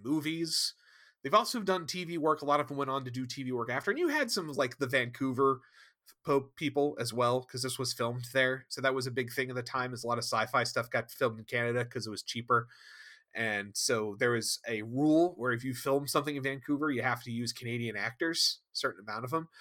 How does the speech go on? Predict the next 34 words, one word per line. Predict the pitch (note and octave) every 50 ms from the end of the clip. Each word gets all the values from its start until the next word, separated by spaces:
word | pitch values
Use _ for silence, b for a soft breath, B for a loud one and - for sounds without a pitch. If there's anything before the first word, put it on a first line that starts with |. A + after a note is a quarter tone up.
| B B B
which | C3+ C3
is | B2 B2
why | B2 C3+ C3+ C3+
you | C3 B2+
always | A#2+ B2 B2+ B2 A#2+ - -
seem | C3+ B2+ B2 A2+
to | A2
see | - - - B2+ B2+ A#2+
the |
same | A#2+ - C3 B2 B2+ A#2+
people | A#2+ - B2 B2 B2 C#3+ C#3 C3
in | B2+ A#2+
some | - D3+ D3
of | D3
this | D#3 C3+
shit. | - - - F3 F#3+ F#3+ - _ _ B B B B B B B B B B B B B _ -
Well, | G2+ A2 B2 B2 - -
you | A#2+ A#2+
know, | A2+ A#2
you | A#2+ A#2
got | A2 A#2+ A#2+ A#2 -
your | C3+ B2
Canadians | - C#3 C3 B2+ B2+ B2+ C3+ C3+ C3 B2 D3
in | C#3 C#3
this | C#3+ C3 - -
one. | G#2+ F#2+ G2 G2+
You've | G2+ - -
got | A#2 G#2+ G#2
Tricia | - - A#2+ A#2 - A#2
Helfer, | F#3+ G#3+ G3+ G3+ - F3+ F3 E3 D3+
you've | C3 A2 - -
got | A2 G2 F#2 G2
Michael | G#2 G2 - - A2
Hogan, | G#2 - F3 F#3 F3 D#3 D#3+ E3 D#3+ D#3 D3+